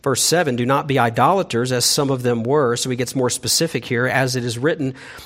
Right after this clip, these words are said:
the people sat down to eat and drink and rose up to play." We must not indulge in sexual immorality, as some of them did, and twenty-three thousand fell in a single day. We must not put Christ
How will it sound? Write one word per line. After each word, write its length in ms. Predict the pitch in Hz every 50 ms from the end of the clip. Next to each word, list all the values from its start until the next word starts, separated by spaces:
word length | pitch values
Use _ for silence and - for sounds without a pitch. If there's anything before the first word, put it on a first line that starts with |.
| - -
the 80 | - 117
people 300 | - 170 165 - 147 139
sat 260 | - - 151 135 131
down 280 | 127 120 127 135 143 139
to 100 | 135 -
eat 240 | 131 135 147 156
and 120 | 147 131 123
drink 380 | 110 123 131 131 156 160 -
and 100 | 151 131
rose 220 | 123 127 123 120 120
up 160 | 143 127 -
to 80 | - 123
play." 540 | - - 156 151 131 110 107 113 107 90 82 - - - _ _ _ - - - - - - - - _ _ _ - - -
We 100 | 151 170
must 220 | 160 147 - -
not 180 | 156 151 147 147
indulge 480 | 143 135 127 151 151 175 185 175 139
in 100 | 147 135
sexual 460 | 120 - - 143 127 - - 143 135 127
immorality, 640 | 147 131 127 117 127 147 170 185 170 131 113 131
as 100 | 143 139
some 280 | - - - 156 147 139
of 100 | 131 120
them 200 | 131 127 120 117
did, 420 | 107 135 160 190 170 131 135 139
and 120 | 143 135 127
twenty-three 500 | - - 151 147 147 135 - 156 147 127
thousand 460 | - 147 139 143 143 127 131 131 117
fell 280 | - 165 156 156 147 -
in 100 | 139 131
a 60 | 123
single 420 | - - - 165 151 135 127 120
day. 420 | 110 135 147 151 139 113 117 123 131
We 160 | 127 135 139
must 240 | 135 131 123 - 151
not 280 | 147 147 151 147 -
put 200 | - 165 147 -
Christ 760 | - - - 156 151 185 208 156 139 139 135 - - - -